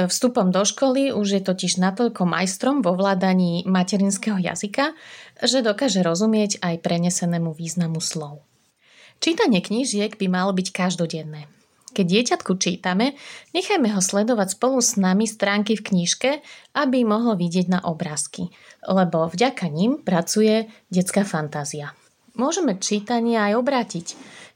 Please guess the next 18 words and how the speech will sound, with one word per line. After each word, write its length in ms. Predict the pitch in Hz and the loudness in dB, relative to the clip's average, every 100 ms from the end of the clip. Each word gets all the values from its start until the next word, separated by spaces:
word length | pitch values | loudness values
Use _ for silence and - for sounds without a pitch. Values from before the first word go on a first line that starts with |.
| - | -2
keď 400 | 196 185 202 185 | 0 0 0 0
necháme, 480 | 196 202 240 247 | 2 2 2 4
aby 320 | 240 185 175 160 | 2 2 0 -2
dieťa 480 | 175 175 190 240 | -2 -2 0 -2
čítalo 400 | 240 185 202 180 | -2 -2 0 0
nám, 400 | 165 156 143 147 _ _ | 0 -4 -8 -16 _ _
teda 320 | - 208 196 | -2 0 0
aby 240 | 170 170 - | -2 -6 -4
rozprávalo 640 | 202 202 262 254 175 151 | -4 -2 0 2 0 -2
príbeh 480 | - 220 233 269 269 | -4 -2 0 0 0
podľa 320 | 190 156 151 | 0 0 -2
ilustrácií, 960 | 180 202 202 240 233 233 - 240 240 240 - - - 208 | 0 0 0 0 2 0 0 2 2 0 -4 -18 -10 -6
ako 240 | 208 214 | 2 2
na 80 | 170 | 2
seba 560 | - 214 180 180 175 | 2 2 4 4 4
nadväzujú 560 | 170 160 160 175 180 160 | 2 0 0 2 2 0
v 120 | 160 - | -4 -8
knižke. 380 | 151 147 - | -6 -6 -6